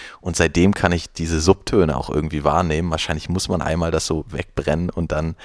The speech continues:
kann man irgendwie dann auch alle anderen Geschmäcker neben dem Scharfen trotzdem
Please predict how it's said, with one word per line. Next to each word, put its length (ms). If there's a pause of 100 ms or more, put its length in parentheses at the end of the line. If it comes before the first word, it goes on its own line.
(320)
kann 160
man 200
irgendwie 360
dann 160
auch 200
alle 200
anderen 300
Geschmäcker 540
neben 440
dem 160
Scharfen 420
trotzdem 640